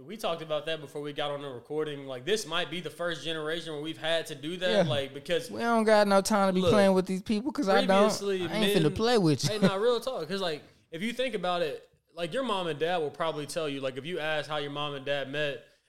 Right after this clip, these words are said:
Speaker 1: uh, I would say a good part of the previous generation, men and women, hey,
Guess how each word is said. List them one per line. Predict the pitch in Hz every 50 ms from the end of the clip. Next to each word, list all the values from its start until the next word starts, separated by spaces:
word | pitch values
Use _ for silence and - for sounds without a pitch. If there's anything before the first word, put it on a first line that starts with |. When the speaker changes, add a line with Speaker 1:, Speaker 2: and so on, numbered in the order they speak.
| _ _ _
Speaker 1:
uh, | 87 104 104 98 82
I | 131 196
would | 214 165 147 147
say | - 165 151 151 139 135 131
a | 117 127
good | 123 113 113 165 185 180 180
part | - - 170 165 165
of | 147
the | 135 123
previous | - - 160 165 156 147 147 143 139 -
generation, | 147 143 139 135 139 156 165 156 - 151 139 127 - - - _ -
men | 139 160 208 254 269 247
and | 233 214
women, | 226 262 277 254 226 202 185
hey, | - 196 180 151 135 120 113 113 92